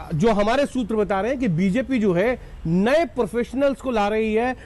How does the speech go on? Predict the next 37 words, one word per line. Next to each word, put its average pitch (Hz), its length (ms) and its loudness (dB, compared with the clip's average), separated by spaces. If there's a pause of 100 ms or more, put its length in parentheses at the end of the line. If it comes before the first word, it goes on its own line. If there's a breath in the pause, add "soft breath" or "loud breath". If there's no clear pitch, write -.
(140 loud breath)
जो 220 80 2
अलग-अलग 247 440 0
क्षेत्रों 233 400 0
के 247 120 -2
अंदर 226 240 0
अलग-अलग 226 580 0
professionals 226 680 0
के 240 100 -2
अंदर, 226 280 2
अ, 202 580 0
जिनके 202 320 0
बड़े 220 300 0
नाम 214 260 0
हैं, 220 220 0 (260 loud breath)
जो 196 100 2
अपने 226 320 0
विधानसभा 214 520 0
के 220 120 -4
अंदर 214 140 -2
अच्छा 208 300 -2
प्रभाव 208 420 0
रखते 214 240 -2
हैं, 220 160 0
सामाजिक 220 440 -2
कार्यकर्ता 208 500 0
के 214 120 0
तौर 202 240 0
पे, 220 160 2
अ, - 40 -6 (300 loud breath)
काम 220 480 2
करते 214 260 -2
हैं, 220 60 2
अपने-अपने 208 360 -2
प्रोफेशनलों 208 600 0
से 214 140 -2
जुड़े 185 220 2
हुए, 220 180 2